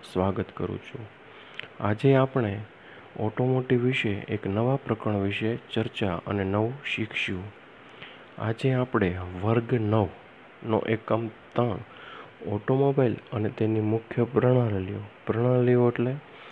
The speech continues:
મુખ્ય સિસ્ટમો. ઓટોમોબાઈલ છે, અલગ અલગ સિસ્ટમોનું સંયોજન થયેલું છે. તો આપણે એ અલગ અલગ સંયોજનોમાંનું એક system એટલે કે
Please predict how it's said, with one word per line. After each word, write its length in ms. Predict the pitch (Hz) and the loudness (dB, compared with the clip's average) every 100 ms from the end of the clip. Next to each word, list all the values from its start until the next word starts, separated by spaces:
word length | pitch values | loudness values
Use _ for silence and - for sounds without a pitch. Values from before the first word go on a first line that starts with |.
| - - | -18 -8
મુખ્ય 420 | 117 117 - 139 135 | -4 -4 -2 -2 -2
સિસ્ટમો. 720 | - 147 139 - 113 101 98 104 - - - - - - | 0 0 0 -4 -4 -2 -6 -10 -18 -20 -20 -20 -14 -10
ઓટોમોબાઈલ 480 | 104 117 120 117 117 | -4 0 0 0 0
છે, 180 | 135 | 2
અલગ 260 | 110 110 110 | 4 4 4
અલગ 180 | 110 120 - | 2 0 -2
સિસ્ટમોનું 760 | 117 - 117 110 110 110 143 156 - - - - - - - - - | -4 0 0 2 2 2 -2 -6 -16 -20 -20 -20 -20 -20 -18 -16 -6
સંયોજન 540 | 135 139 139 107 104 98 | 2 6 6 6 2 0
થયેલું 380 | - 101 95 95 | -4 -4 -4 -4
છે. 180 | 95 | -4
તો 120 | 95 101 | -2 0
આપણે 240 | 104 110 | 0 -2
એ 100 | 120 | -2
અલગ 320 | - 123 120 | 0 0 2
અલગ 200 | 107 113 - - - - - - - - - - - - - - - | 0 0 -4 -18 -20 -20 -20 -20 -20 -20 -20 -20 -20 -20 -20 -20 -16
સંયોજનોમાંનું 1000 | - 123 123 107 110 107 104 104 107 - | 2 6 6 6 4 6 4 4 0 0
એક 200 | 113 - | 0 -2
system 480 | - 117 - - 92 104 90 | -2 -2 -2 -6 -6 -6 -4
એટલે 200 | 101 101 | -2 -2
કે 260 | 104 104 | 0 0